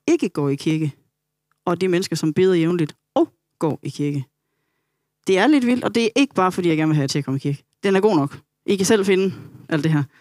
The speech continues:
Det er ikke bare <laughs> sådan et eller andet, øh, kom, kom. Øhm, studierne viser, at dem, der udøvede det her mest,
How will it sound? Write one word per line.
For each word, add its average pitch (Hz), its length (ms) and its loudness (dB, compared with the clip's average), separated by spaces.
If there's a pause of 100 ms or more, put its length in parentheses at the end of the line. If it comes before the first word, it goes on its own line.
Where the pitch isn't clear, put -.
(1040)
Det 196 100 2
er 190 40 4
ikke 196 120 0
bare 151 220 0 (280)
<laughs> - 220 -10
sådan 180 260 -4
et 170 40 0
eller 156 160 -2
andet, 156 280 -2
øh, 147 40 -4
kom, 196 400 -12
kom. 220 160 -8 (920)
Øhm, 160 680 2 (1600)
studierne 233 500 4
viser, 240 260 2
at - 120 -2
dem, 262 240 4
der 156 260 0 (380)
udøvede 185 540 4
det 196 120 2
her 165 260 0
mest, - 460 -2